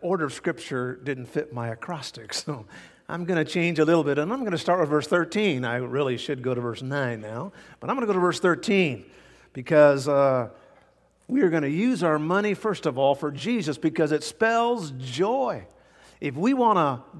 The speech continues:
joyfully use our money for Christ, here is how it's done. Verse thirteen, "No man can serve two masters."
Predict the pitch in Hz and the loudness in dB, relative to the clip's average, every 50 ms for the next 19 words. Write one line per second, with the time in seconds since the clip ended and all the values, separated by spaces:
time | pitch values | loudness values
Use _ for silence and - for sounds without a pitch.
0 | 135 139 131 127 135 139 170 208 262 320 330 - - 190 185 151 135 127 127 127 | -12 -10 -8 -6 -2 4 4 6 6 6 2 2 0 0 0 0 2 0 0 -2
1 | 156 202 240 254 247 214 202 180 170 160 165 196 220 226 214 - 196 - - - | -2 -2 -2 -4 -4 -4 -4 -4 -2 -2 -2 -2 -2 -2 -4 -6 -8 -12 -12 -12
2 | 104 101 95 - - - - - - _ _ _ _ _ _ _ _ _ _ _ | -12 -12 -12 -14 -16 -16 -18 -18 -20 _ _ _ _ _ _ _ _ _ _ _
3 | - 143 147 170 180 185 185 185 190 196 - - - _ _ - - 131 - - | -6 -2 0 2 2 2 0 -2 -4 -6 -10 -16 -20 _ _ -14 -14 -12 -8 -4
4 | 131 123 120 127 135 - - 131 127 117 101 95 90 87 95 95 - _ - - | -2 -2 -2 -2 -6 -8 -12 -10 -10 -10 -10 -10 -16 -18 -20 -20 -20 _ -20 -20
5 | - _ _ _ _ - 139 143 135 - 254 151 139 135 - - 165 151 135 123 | -20 _ _ _ _ -6 -6 -6 -4 -2 0 0 0 -2 -2 -4 -2 -2 -2 -2
6 | 127 151 175 220 233 220 220 226 247 262 285 277 - - 220 202 - - - 196 | 2 4 6 6 8 8 6 6 6 4 4 2 2 0 0 0 2 2 4 6
7 | 175 160 147 123 - - - 330 330 311 294 277 269 254 - - - 185 139 113 | 6 6 4 2 -2 -2 0 0 4 4 4 4 4 2 0 -2 -2 -2 -2 -2
8 | 117 - - - - | -2 -8 -12 -16 -18